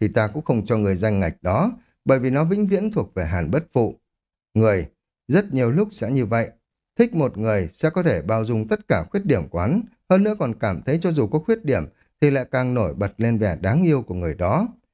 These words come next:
Còn ghét một người thì sẽ ghét mọi thứ của hắn, ngay cả ưu điểm cũng cảm thấy đó là một loại khuyết điểm không thể tiếp nhận nổi. Vương Như Ý không phải người quá khắc nghiệt, cũng không phải là người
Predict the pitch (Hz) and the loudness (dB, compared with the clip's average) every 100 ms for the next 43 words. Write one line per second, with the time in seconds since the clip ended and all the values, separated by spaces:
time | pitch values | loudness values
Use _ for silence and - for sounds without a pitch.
0 | _ _ 143 139 196 220 139 98 107 110 | _ _ 2 2 0 -2 -4 -4 -2 0
1 | 101 101 95 117 151 165 127 104 113 160 | 0 -2 -2 0 0 0 -4 -2 -2 -2
2 | 110 92 139 226 - _ - 208 160 131 | 0 0 0 -2 -8 _ 0 2 2 0
3 | 190 170 101 85 175 196 117 82 107 123 | 0 0 -2 -4 -10 -4 -4 -2 -4 -2
4 | 120 131 185 98 85 104 101 - - 214 | 0 0 0 -2 -2 -2 -2 -4 -2 -2
5 | 135 87 - - 113 95 82 190 170 117 | 0 -4 -4 -4 -2 -2 -2 0 0 0
6 | 98 98 73 - _ _ _ _ _ 165 | 0 -2 -4 -8 _ _ _ _ _ 2
7 | 196 196 185 151 208 214 196 127 107 107 | 4 4 2 0 -2 -4 -4 -2 -2 -2
8 | 107 131 - 220 220 120 101 - - 156 | -2 -2 0 -4 0 -2 -2 -6 -6 -2
9 | 175 147 - 95 90 87 95 92 | 0 0 0 -2 0 0 2 2